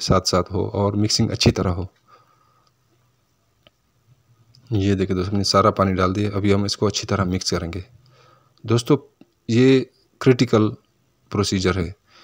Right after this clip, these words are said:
क्योंकि अगर यहाँ पे मिक्सिंग सही नहीं हुई तो फिर हमारा प्रोडक्ट अच्छा नहीं बनेगा, इसलिए यहाँ पे मिक्सिंग पूरी तरह करनी है, सौ फीसद, कोई इसमें सुस्ती या कोताही नहीं करनी।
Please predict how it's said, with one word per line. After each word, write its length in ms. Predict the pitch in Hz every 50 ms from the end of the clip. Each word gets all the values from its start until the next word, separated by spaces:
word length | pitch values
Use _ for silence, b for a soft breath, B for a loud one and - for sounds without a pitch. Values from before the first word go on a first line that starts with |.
| b b b -
क्योंकि 420 | - 117 120 117 - 127 123 120 120 - _ _ _ _ _ _ -
अगर 240 | 113 110 127 120 117
यहाँ 220 | 110 113 117 127
पे 260 | 123 - 139 131 120 107
मिक्सिंग 440 | 104 107 113 117 - - 135 123 117
सही 220 | - 101 101 104
नहीं 180 | 104 117 123 123
हुई 120 | 110 104
तो 200 | - - 104 101 98 -
फिर 120 | 107 104
हमारा 260 | 107 104 101 104 107 101
प्रोडक्ट 400 | - 101 98 95 104 - - - -
अच्छा 220 | - - - - 101
नहीं 140 | 98 95 90
बनेगा, 400 | 82 87 87 85 90 - - - _ _ _ _ _ _ _ _ _ _ _ _ _ _ _ _ _ _ _ -
इसलिए 280 | 131 - - - 135 120
यहाँ 180 | 117 123 123
पे 140 | 120 - 120
मिक्सिंग 480 | 107 107 117 113 - - - 127 131 131 135 - _ _ _ -
पूरी 200 | 139 147 139 123
तरह 180 | 104 107 95 95
करनी 260 | - 101 95 98 98
है, 60 | 95
सौ 200 | 95 - - 113 107
फीसद, 320 | - - 92 - - - -
कोई 260 | - 120 120 120 117
इसमें 400 | 113 - - 113 110 110 107 104 - -
सुस्ती 440 | - - 131 120 - - 120 113 107
या 60 | 98
कोताही 320 | - 113 - - 110 104
नहीं 180 | 104 101 98 90
करनी। 280 | 90 87 87 85 -